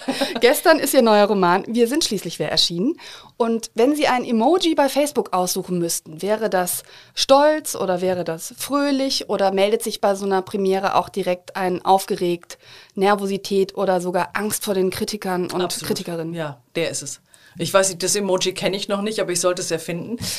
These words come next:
Speaker 2: Ähm, ja, ja, das ist so. Also es gibt, äh,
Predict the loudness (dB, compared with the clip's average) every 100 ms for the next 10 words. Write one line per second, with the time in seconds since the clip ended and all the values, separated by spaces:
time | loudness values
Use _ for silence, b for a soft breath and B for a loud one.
0 | B -4 -2 0 -2 -2 -2 2 2 2
1 | -2 0 2 4 2 2 -4 -4 -8 -4
2 | 0 2 0 -2